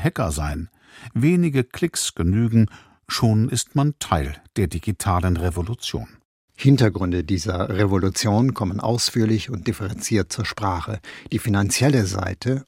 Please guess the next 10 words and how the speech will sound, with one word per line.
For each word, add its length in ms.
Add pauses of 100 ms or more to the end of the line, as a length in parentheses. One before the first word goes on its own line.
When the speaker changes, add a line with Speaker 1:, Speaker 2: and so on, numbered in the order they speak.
Speaker 2:
und 220
die 140
rechtliche, 840
etwa 240
die 100
Fragen 460
der 120
Lizenzen 720
und 180
Urheberrechte. 920